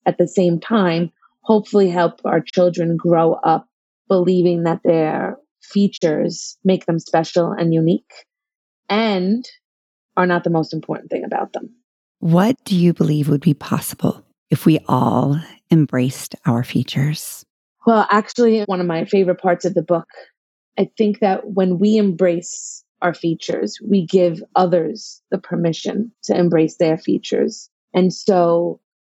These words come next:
Speaker 1: embracing your features, not just benefiting you, but it's showing your family members, your friends, your community, that it's okay that they embrace their features as well.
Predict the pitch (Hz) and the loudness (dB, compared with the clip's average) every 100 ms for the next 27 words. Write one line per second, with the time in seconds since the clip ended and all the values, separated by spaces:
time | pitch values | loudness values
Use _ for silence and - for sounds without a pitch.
0 | _ _ _ 214 202 190 202 202 208 190 | _ _ _ 0 2 4 2 0 0 0
1 | 185 - _ 180 185 214 214 220 202 196 | -2 -10 _ 0 2 2 0 -2 0 0
2 | 185 202 202 202 185 170 202 202 196 185 | 2 2 0 0 0 2 2 0 0 0
3 | 180 180 208 269 170 - - _ 180 - | 0 2 2 2 0 -4 -12 _ 0 0
4 | 196 - 214 202 196 190 185 185 - - | -2 -2 0 2 2 0 0 -2 -4 -2
5 | 185 - 233 226 190 170 165 170 180 175 | -2 0 2 2 2 0 -2 0 0 0
6 | - 208 185 170 - 196 202 226 190 170 | 0 2 2 -2 -4 2 4 4 4 0
7 | - - _ _ _ _ - 190 208 233 | -6 -10 _ _ _ _ -2 0 0 -2
8 | - 214 208 180 190 190 185 180 180 - | 0 2 2 2 2 2 2 2 0 -2
9 | - - _ 185 190 170 170 156 - 165 | -14 -20 _ 2 2 2 -2 -4 -2 -4
10 | 165 - - _ 175 165 165 185 185 208 | -4 -16 -20 _ 0 0 0 0 0 -6
11 | - | -14